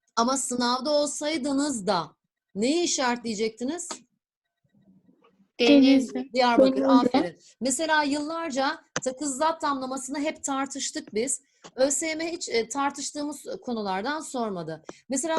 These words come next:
Speaker 1: olumsuzluk eki için de aynı şey geçerli. Olumsuzluk ekini de tartışıyoruz. Boşuna tartışıyoruz aslında. Milli Eğitim'in kitaplarında çekim eki diye geçiyor. Ama yine de çok tartışıldığı için Ö S Y M tercih etmiyor. Evet,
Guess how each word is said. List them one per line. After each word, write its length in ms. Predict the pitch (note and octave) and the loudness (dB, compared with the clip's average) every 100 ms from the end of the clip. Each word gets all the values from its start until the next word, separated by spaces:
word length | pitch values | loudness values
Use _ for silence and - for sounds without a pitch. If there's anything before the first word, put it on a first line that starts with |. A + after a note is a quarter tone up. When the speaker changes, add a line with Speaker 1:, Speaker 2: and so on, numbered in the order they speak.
| C#4 | 0
Speaker 1:
olumsuzluk 640 | C#4 D#4 - D4 E4+ A4 | 0 -2 -2 -6 0 0
eki 200 | - E4+ | 0 -6
için 320 | D#4+ C#4+ B3 | -4 -2 0
de 80 | A3 | 0
aynı 360 | G3+ G3 F#3+ F#3+ | 0 -2 -4 -6
şey 260 | - F3 | -6 -4
geçerli. 640 | E3+ E3+ F3+ D#3+ D#3 D3+ D#3 _ _ - | -4 -6 -8 -8 -6 -8 -12 _ _ -2
Olumsuzluk 680 | A3+ C#4 C4+ D#4+ D4 - | 0 0 -2 -4 -6 -6
ekini 300 | C4 D4+ E4+ | -6 -4 -4
de 120 | D4+ | -4
tartışıyoruz. 600 | - A3 F#3 - F#3+ F3+ | -4 -6 -6 -6 -8 -4
Boşuna 380 | A#3+ D4+ F4 G4 | -4 -4 -4 -6
tartışıyoruz 640 | F#4+ F4 - - A#3 G3+ | -6 -6 -8 -6 -6 -4
aslında. 340 | G3 F#3+ - G#3 | -6 -6 -8 -6
Milli 200 | C4+ D#4 | -4 -4
Eğitim'in 300 | D#4 D#4+ D#4+ | -8 -10 -10
kitaplarında 560 | - B3+ A#3 A#3+ D4 | -8 -6 -4 -4 -4
çekim 300 | D4 D#4 D#4 | -6 -6 -4
eki 200 | B3 G#3+ | -6 -6
diye 160 | F3+ F3 | -8 -6
geçiyor. 460 | E3+ E3 A#3+ C#4 C#4 _ _ _ | -6 -8 -8 -8 -10 _ _ _
Ama 200 | D4 F4 | -6 -2
yine 160 | F4 D#4 | -2 -2
de 100 | D#4+ | -4
çok 220 | E4+ - | -8 -4
tartışıldığı 480 | B3+ A3+ - F#3+ F#3+ | -4 -4 -8 -8 -8
için 180 | C#4+ | -6
Ö 140 | C4 B3+ | -6 -6
S 140 | B3+ | -6
Y 60 | B3 | -8
M 120 | C#4+ | -8
tercih 400 | B3 A3 G3+ A3 | -6 -6 -6 -8
etmiyor. 440 | G3+ - E3 D3+ - _ _ _ _ - | -8 -10 -10 -10 -14 _ _ _ _ -4
Evet, 320 | C4+ D#4 D#4 | 0 0 -2